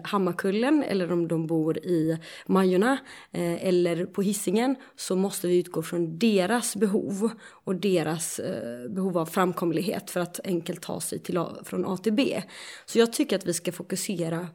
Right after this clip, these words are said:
på att, eh, på, på att bli det bästa av vad vi kan bli utifrån våra egna förutsättningar, eh, givet, eh, de andra trafikslag som vi har i stan,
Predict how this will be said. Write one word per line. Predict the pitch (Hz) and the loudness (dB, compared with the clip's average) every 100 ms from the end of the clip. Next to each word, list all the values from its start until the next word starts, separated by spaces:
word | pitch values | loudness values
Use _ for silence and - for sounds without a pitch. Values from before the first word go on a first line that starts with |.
| - | -8
på | 180 - | -6 -4
att, | - 196 - - - - | -4 -8 -8 -14 -14 -12
eh, | - 180 175 170 190 - - | -8 -6 -6 -8 -10 -14 -10
på, | - 175 175 - _ 165 - | -4 -2 -4 -8 _ -18 -6
på | 185 | -2
att | 170 - | -2 -6
bli | - 180 185 180 | -10 -2 2 2
det | 175 | 2
bästa | 202 190 - 180 | 2 -2 -2 0
av | |
vad | 175 185 | 0 2
vi | 277 262 | 4 2
kan | - 180 | 2 2
bli | 160 139 165 - - - | 2 0 -2 -6 -16 -10
utifrån | 180 190 - 180 | -4 -2 0 0
våra | 175 180 | 0 0
egna | 247 233 180 226 | 4 4 6 0
förutsättningar, | 233 208 - - 185 190 185 175 180 - - - | 0 0 -2 -6 -8 -6 -4 -4 -8 -12 -20 -8
eh, | 180 170 170 170 | -4 -2 -2 -4
givet, | 175 190 165 160 165 - | 0 0 2 0 -2 -6
eh, | 175 - | -6 -6
de | 180 170 160 160 | -2 2 2 2
andra | - 185 180 202 | 0 0 0 -2
trafikslag | 208 262 - 233 - - 170 | -2 0 0 0 -2 -6 -6
som | - 165 | -4 -4
vi | 175 | -2
har | 175 110 185 | -4 -4 -4
i | |
stan, | - - 220 269 | -4 -2 2 0